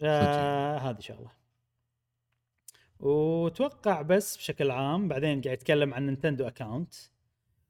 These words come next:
Speaker 1: و-، وأكدوا من نينتندو أكاونت إن هذه علاقة مستمرة وكذي،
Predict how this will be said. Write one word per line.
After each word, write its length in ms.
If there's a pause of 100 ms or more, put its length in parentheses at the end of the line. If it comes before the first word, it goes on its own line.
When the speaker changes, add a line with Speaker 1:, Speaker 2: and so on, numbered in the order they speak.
(100)
Speaker 1:
و-، 360
وأكدوا 680
من 80
نينتندو 360
أكاونت 360
إن 100
هذه 320
علاقة 380
مستمرة 560
وكذي، 400